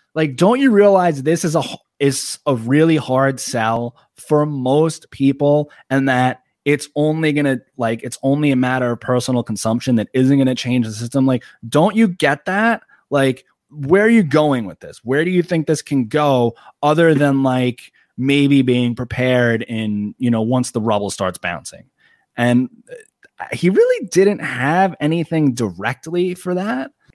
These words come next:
He just was kinda like, "Well, yeah, it is kind of optics. That's part of it. But it's about, oh, it's about mimesis.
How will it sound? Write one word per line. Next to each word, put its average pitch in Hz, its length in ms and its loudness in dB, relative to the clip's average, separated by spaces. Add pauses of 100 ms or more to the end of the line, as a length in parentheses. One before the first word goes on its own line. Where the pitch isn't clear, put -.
(220)
He 131 440 -2 (100)
just 151 200 -2
was 139 100 -6
kinda 139 280 0
like, 175 160 -2
"Well, 240 680 4
yeah, 226 500 4
it 214 60 4
is 214 180 4
kind 196 280 2
of 175 100 0
optics. 165 540 -2
That's 165 180 0
part 151 320 2
of 147 80 0
it. 147 320 2 (240)
But 214 300 2 (160)
it's 202 200 2
about, 185 600 0
oh, 147 300 4 (120)
it's 143 220 -2
about 147 360 -2
mimesis. 123 1040 -8